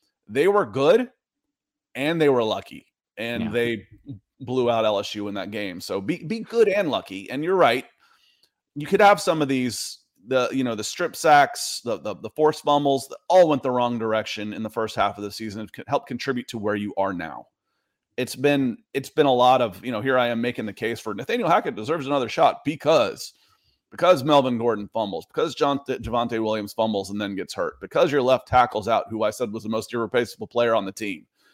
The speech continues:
Speaker 1: because Tim Patrick went out early, all these things. No, all of those things mean something at the top has to change. So, yeah, but be good and lucky, Lou. Appreciate you coming in.
Speaker 2: You are definitely right about Georgia being good and lucky. The blocked punt and then nobody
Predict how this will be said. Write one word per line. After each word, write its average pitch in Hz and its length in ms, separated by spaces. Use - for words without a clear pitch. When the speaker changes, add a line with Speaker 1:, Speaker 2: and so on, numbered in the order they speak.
Speaker 1:
because 190 360
Tim 170 180
Patrick 147 380
went 139 160
out 123 140
early, 107 280
all 160 220
these 147 200
things. 90 300
No, 131 540
all 175 160
of 156 60
those 160 200
things 139 320
mean 123 420
something 123 320
at 101 60
the 104 60
top 98 320
has 85 260
to 64 60
change. - 600
So, 90 280
yeah, 92 260
but 117 100
be 220 100
good 208 180
and 180 80
lucky, 127 280
Lou. 110 160
Appreciate 147 420
you 110 60
coming 107 260
in. 82 200
Speaker 2:
You 104 160
are 107 60
definitely 110 320
right 98 160
about 92 240
Georgia 95 280
being 90 220
good 90 160
and 87 80
lucky. 87 240
The 82 160
blocked 104 320
punt 107 300
and 101 120
then 92 200
nobody 98 400